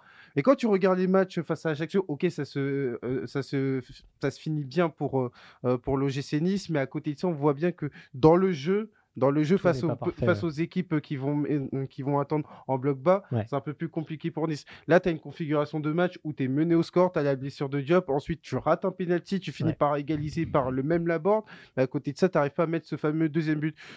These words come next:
Speaker 1: Donc c'est quand même un rappel qui est très important pour Nice, à savoir que même si il y a un regain de forme avec, euh, Diga, et on l'a dit la semaine dernière de
Speaker 2: Ouais.
Speaker 1: manière très précise, faut pas oublier que Nice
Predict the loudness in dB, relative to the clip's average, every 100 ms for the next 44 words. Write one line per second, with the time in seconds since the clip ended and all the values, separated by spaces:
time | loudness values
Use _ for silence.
0 | 0 0 -2 0 2 4 2 2 0 -2
1 | 0 -2 -2 -10 -8 -2 0 0 -2 -4
2 | -4 -6 -4 -4 -4 -2 -4 -2 -2 -2
3 | -2 -8 -10 -4 4 6 4 0 -6 -4
4 | -6 -2 0 2 2 0 0 0 0 0
5 | 0 -4 -4 -4 -4 4 6 4 0 -2
6 | 2 2 2 0 0 0 0 2 0 0
7 | 0 2 2 0 -2 -10 _ -4 -4 -2
8 | -6 -2 0 0 -4 _ _ _ _ -12
9 | 0 2 2 0 0 0 2 2 0